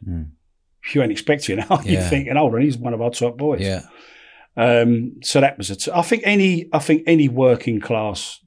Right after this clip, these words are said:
Speaker 2: region,
Speaker 1: Mm.
Speaker 2: anywhere there's a port, you know, any industrial city or
Speaker 1: Mm.
Speaker 2: town, you know. So you, you, I mean, you look at the, the Midlands, you know, look at the Black Country.
Speaker 1: Yeah.
Speaker 2: You know, they're, they're tough, they're tough fellas. They've worked in steelworks, they've, or they've, or
Speaker 1: Cov,
Speaker 2: they've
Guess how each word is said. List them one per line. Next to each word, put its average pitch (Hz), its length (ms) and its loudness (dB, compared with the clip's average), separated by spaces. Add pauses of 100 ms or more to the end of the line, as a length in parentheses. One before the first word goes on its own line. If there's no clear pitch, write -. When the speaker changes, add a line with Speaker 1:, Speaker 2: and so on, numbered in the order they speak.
(120)
Speaker 2:
region, 98 720 -2
Speaker 1:
Mm. 82 300 -6 (220)
Speaker 2:
anywhere 120 380 2
there's 104 160 -4
a 113 60 -8
port, 107 460 -2 (260)
you 110 100 -6
know, 101 140 -6
any 107 300 -2
industrial 101 640 -4 (120)
city 101 440 -4
or 98 120 -8
Speaker 1:
Mm. 90 120 -8
Speaker 2:
town, 85 420 -6 (840)
you 107 100 -6
know. 98 140 -6
So - 180 -6
you, 120 240 -2
you, 131 180 -4
I - 60 -4
mean, 123 140 2
you 123 80 2
look 139 120 0
at 147 60 -2
the, 117 120 -4 (100)
the 117 100 -4
Midlands, 101 600 -4 (320)
you 120 80 -6
know, 101 100 -6
look - 160 -4
at - 40 -16
the 101 80 -8
Black 110 220 -6
Country. 90 480 -14
Speaker 1:
Yeah. 82 160 -10 (600)
Speaker 2:
You 123 80 -6
know, 107 100 -2
they're, 107 120 -6
they're 113 200 -6
tough, - 320 -4 (100)
they're 127 80 -4
tough 135 280 -6
fellas. 156 320 -8
They've 101 220 -14
worked - 220 -6
in 95 80 -8
steelworks, 98 540 -8
they've, 104 160 -12
or 110 120 -10
they've, 95 120 -10
or - 420 -18
Speaker 1:
Cov, 104 140 4
Speaker 2:
they've 202 140 0